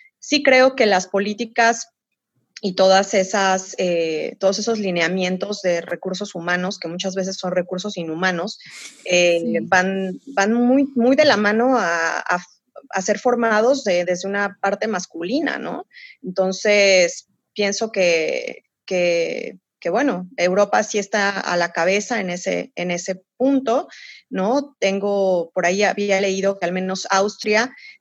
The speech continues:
Speaker 1: te da más flexibilidad de tiempo durante los primeros cuatro meses de embarazo y así, ¿no? Como cuando ya tienes a tu bebé, te permiten estar fuera con tu trabajo seguro hasta un año,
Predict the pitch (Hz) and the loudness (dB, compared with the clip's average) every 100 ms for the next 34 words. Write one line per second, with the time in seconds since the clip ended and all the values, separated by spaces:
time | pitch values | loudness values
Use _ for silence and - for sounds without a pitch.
0 | - 190 180 190 185 190 214 196 180 180 | -2 0 0 0 0 0 -4 -6 -6 -4
1 | 180 180 190 185 185 180 196 180 175 170 | 0 0 0 -2 -4 -2 -2 -2 -2 -4
2 | 170 170 - 180 175 185 - 185 185 190 | -4 -6 -6 -6 -2 -2 0 0 0 -2
3 | 190 202 185 175 170 180 208 - 269 - | -2 -2 -4 -2 -2 0 -2 -2 -2 -4
4 | - - _ 190 180 175 165 165 165 160 | -14 -20 _ -6 -4 -4 -8 -4 -4 -2
5 | - 277 - 175 247 285 185 170 156 156 | -4 -4 -2 -2 -2 -2 -2 -2 -4 -6
6 | 151 - - 175 175 185 180 208 220 180 | -10 -10 -6 -4 -2 -2 0 -2 -2 -4
7 | 180 175 175 185 196 202 170 175 180 190 | -2 2 4 4 2 -2 -2 -4 -4 -6
8 | 180 - 180 185 185 175 190 175 175 170 | -6 -4 -4 -2 2 2 0 -4 -8 -8
9 | 165 170 170 202 175 165 180 180 - 165 | -4 -2 -2 -4 -4 -4 -2 -2 -2 -6
10 | - 170 202 208 202 190 165 240 | -4 -4 0 0 0 0 -4 -6